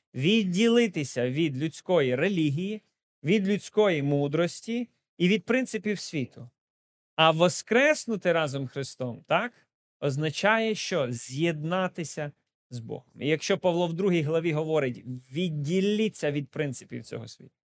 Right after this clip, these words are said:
не так здобувається спасіння, не так здобувається освячення і духовна зрілість, то далі він продовжує свою думку і говорить про цей зв'язок. Ви воскресли для нового життя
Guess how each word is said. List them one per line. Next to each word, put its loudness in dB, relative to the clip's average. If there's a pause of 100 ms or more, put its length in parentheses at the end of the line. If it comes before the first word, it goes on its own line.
(400)
не 2
так 6
здобувається 0
спасіння, -6
не -2
так 2
здобувається -2
освячення -4 (320)
і -4
духовна -2
зрілість, -8 (640)
то 6 (160)
далі 4
він 0
продовжує 2
свою -2
думку -2
і 0
говорить 0
про 2
цей 0
зв'язок. 0
Ви 0
воскресли 0
для 0
нового -4
життя -6